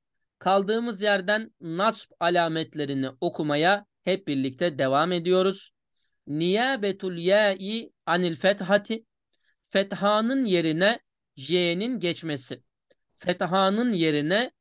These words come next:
y'nin bakması bu akşamki konumuz olacak. Yani biz öyle bir irapla bu akşam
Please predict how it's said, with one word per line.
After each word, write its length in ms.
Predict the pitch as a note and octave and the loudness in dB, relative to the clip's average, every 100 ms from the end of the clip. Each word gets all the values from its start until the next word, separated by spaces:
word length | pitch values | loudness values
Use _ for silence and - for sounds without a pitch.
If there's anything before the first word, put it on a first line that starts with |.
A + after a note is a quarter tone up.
| _ _ | _ _
y'nin 720 | C#3 C3+ E3 E3 E3+ A#3 G3+ D3 | -12 -4 0 0 0 -2 -2 -2
bakması 680 | D#3+ - C#3+ B2+ F#3+ A3+ - _ _ - | -2 -4 -8 -4 -4 -6 -10 _ _ -6
bu 120 | A3 | 2
akşamki 600 | A3 - - E3 D3+ A3 | 2 2 0 -2 -2 -8
konumuz 380 | G#3 D#3 C#3+ B2+ | -6 -4 -4 -4
olacak. 540 | C3 F3+ F3+ F#3+ G3+ _ _ _ - | -2 0 2 0 -2 _ _ _ 0
Yani 340 | F#3 G#3 G#3 | 2 2 0
biz 260 | A3+ G#3 - | -2 -4 -4
öyle 340 | F#3 G3+ A#3 C4 | 2 2 2 -2
bir 180 | A#3 G#3+ | -6 -2
irapla 720 | F3 F3 G3+ G3 E3 C#3 - _ _ F#3 | 0 2 2 2 2 2 -2 _ _ 2
bu 120 | G3+ | 2
akşam 480 | F3 - E3 C#3+ | 2 -2 -4 -4